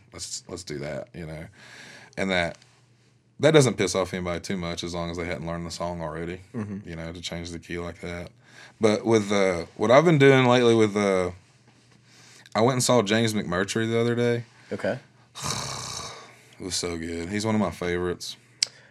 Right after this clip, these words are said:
Speaker 2: I think you and I have talked about him, and he's one of, one of those songwriters I've, I need to get educated on.
Speaker 1: I wish you could have joined me and T O
Speaker 2: Where was it?
Speaker 1: at Mags.
Speaker 2: Oh, yeah.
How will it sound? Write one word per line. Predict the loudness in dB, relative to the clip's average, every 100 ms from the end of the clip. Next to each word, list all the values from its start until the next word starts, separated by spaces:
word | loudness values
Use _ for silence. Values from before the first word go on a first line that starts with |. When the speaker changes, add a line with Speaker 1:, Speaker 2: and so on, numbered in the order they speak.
| -8
Speaker 2:
I | -4
think | -4 -2
you | 0
and | 0
I |
have | 0
talked | 0 -2 0
about | -2 -2
him, | -2 -6 -8 -12
and | -10 -8
he's | -8 -6
one | -6
of, | -6 -12 _ -8
one | -6
of | -6
those | -6 -8
songwriters | -8 -12 -14 -14 -14 -14
I've, | -16 _ _ _ _ _ _ _ _ _ -10
I |
need | -10 -10
to |
get | -12 -14
educated | -14 -18 -20 -20 -20
on. | -20 -20 -20 _ _ _ -4
Speaker 1:
I | 2
wish | 2 2
you | 2
could | 2
have | 2
joined | 0 0 0
me | 0 0
and | -2 -4
T | -4 -2
O | 0 -2 -6 -14 _ _ _
Speaker 2:
Where | 2
was | 2 2
it? | -2 -6
Speaker 1:
at | -6
Mags. | -4 -6 -6 -6 -10 -14 -18 _ _ _ _ _ -6
Speaker 2:
Oh, | -6
yeah. | -4 -8 -8